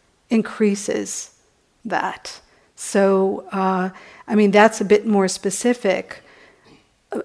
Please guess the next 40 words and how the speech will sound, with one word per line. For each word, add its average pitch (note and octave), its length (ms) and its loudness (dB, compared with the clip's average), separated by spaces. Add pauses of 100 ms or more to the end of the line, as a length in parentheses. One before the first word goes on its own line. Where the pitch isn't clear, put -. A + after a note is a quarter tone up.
I A3 120 8
wouldn't G#3 280 4
say G3 200 2
that G3 180 2
means F#3+ 240 0
stop F#3+ 320 2
meditating. G#3+ 500 2
I F#3+ 120 2
would, F#3+ 160 -2
I G3+ 140 -2
would F#3+ 120 0
say, G3 300 -2
well, F#3+ 260 0
let's, G3 420 -2
you A3 280 -4
know, G3 160 0
find G#3+ 400 -2
a G#3 80 -2
way G3+ 280 2
to G3 180 -8
bring G3+ 420 0
mindfulness G3 500 -2
into F#3+ 180 -6
another F#3+ 220 -2
form. G#3+ 480 -4 (1000)
You G#3+ 100 -6
know, G3+ 240 -2
so G3 220 -2
I'm F#3+ 100 0
not A#3 140 4
sure A#3+ 100 4
if G#3 120 0
you're G3 100 2
asking G3+ 340 -4
specifically G3+ 480 -2
about F#3+ 360 -2 (220)
sitting A3 480 4
meditation, A3 680 2
formal G#3 440 0
meditation. G#3 960 -4